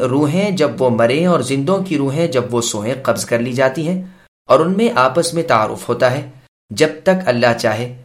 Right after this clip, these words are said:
پھر مردوں کی روحیں تو وہیں روک لی جاتی ہیں اور دوسری روحیں مقررہ وقت تک کے لیے چھوڑ دی جاتی ہیں، یعنی مرنے کے وقت تک۔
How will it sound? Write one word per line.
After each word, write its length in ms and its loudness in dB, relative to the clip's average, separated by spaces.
پھر 120 2
مردوں 360 0
کی 140 0
روحیں 300 0
تو 220 -2
وہیں 320 -2
روک 280 0
لی 100 -2
جاتی 360 0
ہیں 100 -2
اور 100 4
دوسری 400 0
روحیں 300 2
مقررہ 640 2
وقت 200 -2
تک 180 -2
کے 100 -2
لیے 180 -2
چھوڑ 240 -6
دی 120 -10
جاتی 320 0
ہیں، 160 -6
یعنی 200 2
مرنے 380 2
کے 120 -2
وقت 220 -6
تک۔ 260 -10